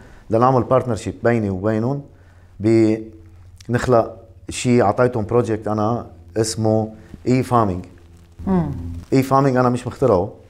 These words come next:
Speaker 1: هو شي موجود، كل، كل دول اللي بتصدر مواشي وبتصدر. بس أنا قلت لهم أنا فيي روح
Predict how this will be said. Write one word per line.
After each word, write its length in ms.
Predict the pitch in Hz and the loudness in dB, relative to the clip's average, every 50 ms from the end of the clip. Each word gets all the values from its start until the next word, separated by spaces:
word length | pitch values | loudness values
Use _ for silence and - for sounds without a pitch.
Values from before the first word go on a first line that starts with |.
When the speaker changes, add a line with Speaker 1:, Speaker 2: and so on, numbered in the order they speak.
| - - - - - - | -20 -20 -20 -14 -6 -2
Speaker 1:
هو 160 | 104 107 107 | 0 0 0
شي 160 | 107 107 123 123 | 0 -2 -2 -2
موجود، 360 | 117 110 110 110 127 120 104 - - | 0 0 0 0 0 -2 -2 -4 -4
كل، 140 | 113 110 107 110 - - | -6 -6 -6 -10 -6 -2
كل 140 | 135 127 120 | -2 -2 0
دول 300 | 123 127 123 120 113 110 | 2 2 4 4 4 2
اللي 340 | 104 104 101 101 101 98 98 | 0 0 -2 -2 -2 -2 -4
بتصدر 420 | 101 98 - 131 120 104 110 104 | -4 -4 -4 -4 -4 -2 -4 -4
مواشي 400 | 107 104 104 107 113 110 110 113 | -2 -2 -2 -2 -2 -4 -4 -6
وبتصدر. 460 | 104 98 95 - 104 107 101 101 95 98 - - _ _ _ - - - - - - - - - - - - | -6 -6 -6 -6 -8 -6 -4 -6 -6 -8 -10 -20 _ _ _ -20 -20 -20 -20 -20 -20 -20 -20 -20 -20 -14 -2
بس 320 | 98 104 110 - - - - | 0 0 0 0 -2 -2 0
أنا 360 | 101 135 135 131 131 123 - - - - - | 0 2 2 2 2 0 -4 -10 -16 -12 -8
قلت 180 | 117 120 110 - | -8 -4 0 0
لهم 360 | 160 147 113 98 98 107 107 - - - - - _ _ _ _ _ _ - - | 0 2 0 -2 -4 -6 -10 -12 -16 -20 -20 -20 _ _ _ _ _ _ -8 -4
أنا 140 | 120 123 120 | -2 -2 0
فيي 280 | - - 151 143 135 | -2 -2 0 0 2
روح 300 | 127 131 131 120 104 - | 2 2 2 2 0 -2